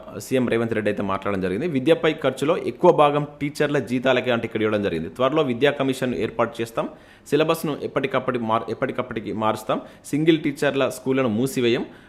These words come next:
పదో తరగతి విద్యార్థులకు ప్రతిభా పురస్కారాల కార్యక్రమంలో ముఖ్యమంత్రి రేవంత్ రెడ్డి అంటే ఇక్కడ చూడవచ్చు.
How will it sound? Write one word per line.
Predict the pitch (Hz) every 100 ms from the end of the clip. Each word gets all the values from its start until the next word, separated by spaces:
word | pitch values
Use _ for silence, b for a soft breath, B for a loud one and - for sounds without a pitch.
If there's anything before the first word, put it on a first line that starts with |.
| B
పదో | 123 151
తరగతి | 165 147 147 139
విద్యార్థులకు | 120 131 127 131 127
ప్రతిభా | 117 113 135
పురస్కారాల | 135 123 120 120 117
కార్యక్రమంలో | 113 107 107 107 107 160
ముఖ్యమంత్రి | 143 123 113 110
రేవంత్ | 98 98
రెడ్డి | 95 92
అంటే | 98
ఇక్కడ | 110 131
చూడవచ్చు. | 82 69 -